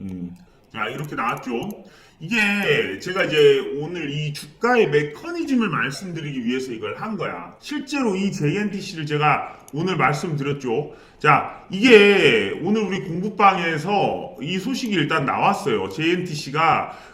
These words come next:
글로벌 열한 개 사와 샘플 공급을 시작했다는 소식이 나왔습니다. 즉, 이게 뭐야? 이제 드디어 유리기판의 매출이 장부에 찍혀 이익으로 바뀌는 순간이 왔기 때문에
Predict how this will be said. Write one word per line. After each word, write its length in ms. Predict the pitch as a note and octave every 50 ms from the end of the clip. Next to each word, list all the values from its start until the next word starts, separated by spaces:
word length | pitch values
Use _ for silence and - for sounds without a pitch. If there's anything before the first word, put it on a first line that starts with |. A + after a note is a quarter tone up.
| - -
글로벌 960 | - E3 E3+ F#3+ G3+ G#3+ B3 B3+ C4 C4 C4 A3 A#3+ B3 B3+ B3+ B3 F#3+ C#3+ C3
열한 560 | C3+ E3 G3+ A3+ G#3+ G3+ C4 D4 D4 D4 C4+
개 220 | C#4+ C#4+ C#4+ C#4
사와 380 | C4+ - A#3+ A3 G3+ G3 F#3 F3
샘플 580 | - - C4 C4 C#4+ D4 - - - C#4+ C4+
공급을 500 | A#3 A3+ A3 G#3+ G#3 F#3+ F#3+ E3+ F3 F3+
시작했다는 760 | F3 F#3 - A3 B3 A#3 A#3 A#3 A3 G3+ - F#3 F3+ F3 E3
소식이 460 | D3+ D#3+ F3 F3 E3+ D#3+ E3 F#3 G3
나왔습니다. 640 | E3+ C3 A2 B2 C#3+ D3 - C3+ B2+ A2+ G#2 F#2 - - - - - -
즉, 360 | - - A#3+ A#3 - - -
이게 220 | - G#3 A3+ D#4 A3+
뭐야? 420 | D#3 D#3+ A3 A#3+ G#3 E3+ - - - - - - - _ _ _ _ _ _ _
이제 640 | - G3 G#3+ B3+ A3 G#3 C#4+ D#4+ E4+ E4+ E4+ E4 E4 - - - - - _ _
드디어 720 | - - G3+ F3+ G#3+ D4+ D4+ C#4 - - - - - - - - - - _ _ -
유리기판의 1120 | D3+ G3 C4 D4+ D#4 E4 D#4+ D#4+ - D4+ C#4 - - - - C#4 C#4+ C#4 C#4 C#4+ C#4+ C#4+
매출이 960 | G#3 G#3+ A3 A#3 G#3+ - - - - - C4+ C#4 D4 D4 D#4 E4 E4 D#4+ - - - - - - - _ - - _ - - -
장부에 680 | - - - G3+ B3 C#4+ D4 D4+ D4 D4 D4+ D4+ D4
찍혀 560 | - - D#4+ - - - A#3+ A3+ - - - F3
이익으로 880 | G#3+ D#4 F#4+ G4 G4 F#4+ F#4+ F#4 F4+ F4+ F#4 F#4+ F#4+ F#4+ F#4+ F#4+ - -
바뀌는 520 | - - - - - - C#4+ D4 D4+ D4+ D4
순간이 480 | - - C#4+ C#4+ C4 C4 C4 C4 C4
왔기 500 | A3+ F#3 E3+ - - - - C4 A3 -
때문에 600 | - C4 A#3+ G#3 G#3 A3+ B3 A#3 E3 C3 - -